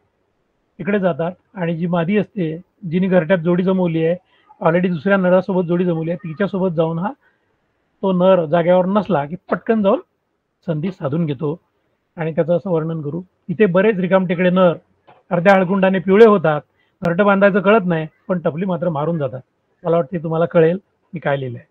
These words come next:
अशा प्रकारे ज्या ग-, नरांना घरटं बांधता येत नाही, त्यांचा सुद्धा वंश टिकून राहतो आणि पुढच्या पिढीत सुद्धा असे नर जन्माला येतात, ज्यांना घरटं बांधता येत नाही. म्हणून इतके million वर्ष झाले उत्क्रांती चालू आहे, आजही आपण ते बघतोय,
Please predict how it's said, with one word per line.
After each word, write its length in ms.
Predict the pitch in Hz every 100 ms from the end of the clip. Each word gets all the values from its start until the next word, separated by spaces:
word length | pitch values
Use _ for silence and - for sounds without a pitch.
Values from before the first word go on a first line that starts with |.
| _ _ _ _ _ _ _
अशा 280 | - 180 247
प्रकारे 440 | 208 190 165 156 196 _ _ _ _ 160
ज्या 340 | 214 254 247
ग-, 120 | 190 190
नरांना 400 | 247 180 190 190
घरटं 340 | 190 170 160 180
बांधता 300 | 165 185 180
येत 80 | 175
नाही, 220 | 151 156
त्यांचा 340 | 156 185 175 202
सुद्धा 240 | - 175
वंश 280 | 175 170 190
टिकून 340 | 180 175 240
राहतो 240 | 185 143 156
आणि 200 | 151 170
पुढच्या 280 | 196 165 214
पिढीत 240 | 175 190 202
सुद्धा 380 | - 135 156 180 - _ _
असे 200 | - 170
नर 220 | 190 175 165
जन्माला 340 | 165 202 214
येतात, 240 | 170 165
ज्यांना 280 | 156 156 156
घरटं 260 | 156 143 202
बांधता 260 | 180 190
येत 80 | 180 135
नाही. 120 | 151
म्हणून 260 | 147 180 196 - _ _ _
इतके 240 | 196 - 202
million 460 | 175 175 175 233
वर्ष 180 | 208 185
झाले 280 | 185 160 156
उत्क्रांती 380 | 156 - 170 156
चालू 220 | 180 151
आहे, 80 | 151
आजही 180 | 147
आपण 220 | 165 160 156
ते 40 |
बघतोय, 460 | 151 143 - 151